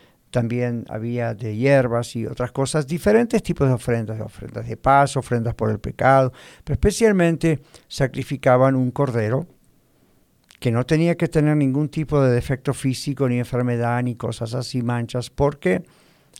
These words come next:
representaría hacia el futuro proféticamente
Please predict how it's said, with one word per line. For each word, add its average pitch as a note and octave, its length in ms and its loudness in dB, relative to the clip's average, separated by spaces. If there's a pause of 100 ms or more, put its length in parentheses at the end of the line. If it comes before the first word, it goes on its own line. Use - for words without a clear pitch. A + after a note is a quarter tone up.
representaría C3 1000 2 (800)
hacia A#2 260 2
el D#3 60 0
futuro D3 420 2
proféticamente C3+ 1040 0